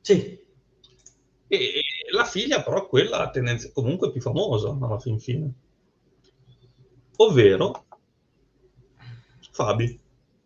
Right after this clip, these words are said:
Speaker 1: Fabi
Speaker 2: Fabi
Speaker 1: Apache.
Speaker 2: Apache. E su Fabi Apache parleremo tendenzialmente una cosa un po' statistica, poi andando avanti nelle puntate diremo delle, de-, anche delle curiosità su di lei, come stiamo facendo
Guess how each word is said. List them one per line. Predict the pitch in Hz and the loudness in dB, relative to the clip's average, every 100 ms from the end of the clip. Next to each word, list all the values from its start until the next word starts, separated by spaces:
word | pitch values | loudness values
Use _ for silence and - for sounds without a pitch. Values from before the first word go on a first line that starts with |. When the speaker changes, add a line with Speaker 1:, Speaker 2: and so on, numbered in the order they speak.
| _ _ _ - | _ _ _ -20
Speaker 1:
Fabi | - 214 | 0 4
Speaker 2:
Fabi | 180 | 4
Speaker 1:
Apache. | 113 - - - - _ _ - | 2 -4 -16 -20 -20 _ _ -20
Speaker 2:
Apache. | - - - _ - _ _ _ _ _ _ - | -20 -20 -20 _ -20 _ _ _ _ _ _ -2
E | 180 175 175 175 170 120 - _ _ | 2 4 6 6 4 0 -10 _ _
su | 135 - 151 | -4 -4 2
Fabi | 208 202 | 4 4
Apache | - 147 120 - 135 | 4 0 0 -2 0
parleremo | 143 151 143 127 120 120 - | 2 4 4 2 2 0 -2
tendenzialmente | 127 127 127 135 127 131 139 139 135 - | -2 0 0 0 2 2 0 2 2 0
una | 123 123 123 | -4 -6 -2
cosa | 127 123 | 0 0
un | 113 - | -2 -2
po' | 120 | -2
statistica, | 120 - 135 127 - 117 113 | -2 0 0 0 -2 -2 2
poi | 135 131 123 123 - | 4 6 6 2 -4
andando | 113 113 113 | -4 0 0
avanti | 113 117 113 | 0 -2 -2
nelle | 110 110 | 0 -2
puntate | 123 120 - 113 - 113 120 - | -2 -4 -4 -4 -2 -4 -4 -8
diremo | 165 160 117 110 104 | -12 -6 -4 -4 -6
delle, | 101 101 101 101 - _ _ | -4 -4 -6 -10 -20 _ _
de-, | - 117 | -10 -6
anche | 101 101 | -4 0
delle | 107 104 | 0 0
curiosità | 113 101 101 113 107 | -2 -4 -2 -2 -2
su | - | -4
di | 104 101 | -10 -6
lei, | 101 95 - | -6 -8 -12
come | 113 104 | -14 -10
stiamo | 120 107 | -10 -8
facendo | 110 - 107 107 104 | -8 -4 -4 -2 -4